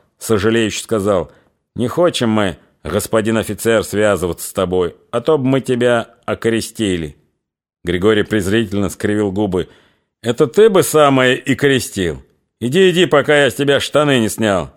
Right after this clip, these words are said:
Крестильщик нашелся. Жалко, что наган твой отдал. Таким ухватистым, как ты, не наган носить, а овечьи чески.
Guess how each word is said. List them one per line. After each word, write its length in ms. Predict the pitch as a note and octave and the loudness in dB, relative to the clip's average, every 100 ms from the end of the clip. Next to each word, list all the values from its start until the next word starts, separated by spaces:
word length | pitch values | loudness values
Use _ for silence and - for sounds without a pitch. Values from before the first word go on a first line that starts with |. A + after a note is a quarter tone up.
| _ | _
Крестильщик 720 | - C3 A#2+ - C3 G#2 - | -2 0 0 -2 -2 -2 -4
нашелся. 640 | G#2 G2 G2+ F2 - F2 D#2 _ _ _ | -4 -4 -2 -4 -4 -10 -12 _ _ _
Жалко, 320 | - C#3 F3+ - | -4 0 0 0
что 220 | - D#3 | 0 2
наган 340 | D3 B2+ E3 | 4 2 0
твой 280 | - C3 A#2+ | 2 2 4
отдал. 500 | G#2+ G#2 G2 F2 D2 _ _ _ | 2 2 2 0 -6 _ _ _
Таким 420 | - A#2 F3+ F3 D3+ | -6 -2 2 0 0
ухватистым, 840 | D3 C3+ D#3+ E3+ D#3+ D3+ - D3 B2+ | -4 0 2 4 2 -2 -2 -4 -2
как 200 | C#3+ - | -4 -4
ты, 380 | - D#3+ C3+ - _ _ - | -2 0 -2 -6 _ _ -4
не 140 | B2+ | 0
наган 440 | D3+ C#3 F3 G3 D#3+ | 2 4 4 4 4
носить, 480 | C#3 - B2 G2+ - | 2 0 -2 -4 0
а 100 | D3 | 2
овечьи 440 | D3+ E3 D#3+ D3+ | 4 2 0 -4
чески. 680 | B2 D3 D#3+ - - E2 C#2 | -2 2 4 2 -6 -14 -16